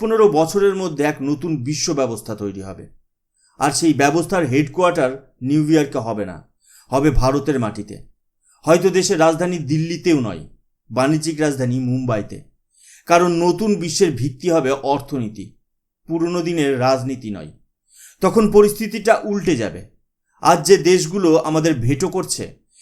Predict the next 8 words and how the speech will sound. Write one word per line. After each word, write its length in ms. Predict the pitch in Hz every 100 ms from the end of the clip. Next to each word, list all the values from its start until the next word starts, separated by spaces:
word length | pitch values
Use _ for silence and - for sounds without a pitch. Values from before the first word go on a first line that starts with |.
| _
সেদিন 340 | - 190 196 175
তারাই 440 | 185 175 196 185
আমাদের 300 | 175 170 165
কাছে 280 | 156 160 170
এসে 160 | 156 160
আবেদন 360 | 139 147 175
করবে, 420 | 175 143 113 101 - _ _
"প্লিজ, 480 | 170 185 127 104